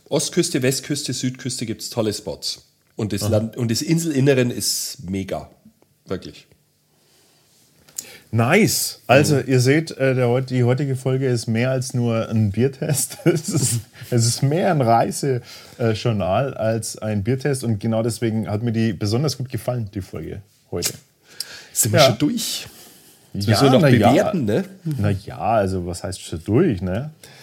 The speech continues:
Speaker 2: Übrigens, ähm, diese Folge wird es, wie auch zukünftig alle YouTube-Folgen, ähm, wird es als Podcast, äh, geben. Also, dadurch, dass unsere Podcast,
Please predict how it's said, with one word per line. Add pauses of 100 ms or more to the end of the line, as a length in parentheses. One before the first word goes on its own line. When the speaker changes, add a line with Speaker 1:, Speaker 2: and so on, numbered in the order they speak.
(840)
Speaker 2:
Übrigens,
ähm, (760)
diese
Folge
wird
es,
wie
auch (300)
zukünftig
alle
YouTube-Folgen, (480)
ähm,
wird
es
als
Podcast,
äh,
geben.
Also, (180)
dadurch,
dass
unsere
Podcast,